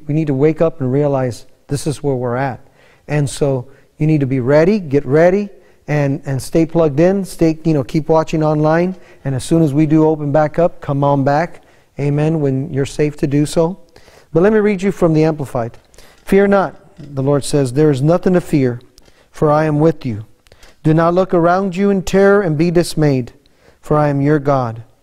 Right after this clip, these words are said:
I will strengthen and harden you to difficulties. Yes, I will help you. Yes, I will hold you up and retain you with my victorious right hand of rightness and justice."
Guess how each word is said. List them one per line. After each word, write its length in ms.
I 120
will 160
strengthen 800
and 180
harden 460
you 260
to 140
difficulties. 880
Yes, 440
I 140
will 180
help 360
you. 220
Yes, 420
I 120
will 160
hold 440
you 160
up 360
and 200
retain 560
you 220
with 260
my 200
victorious 960
right 320
hand 380
of 220
rightness 540
and 120
justice." 640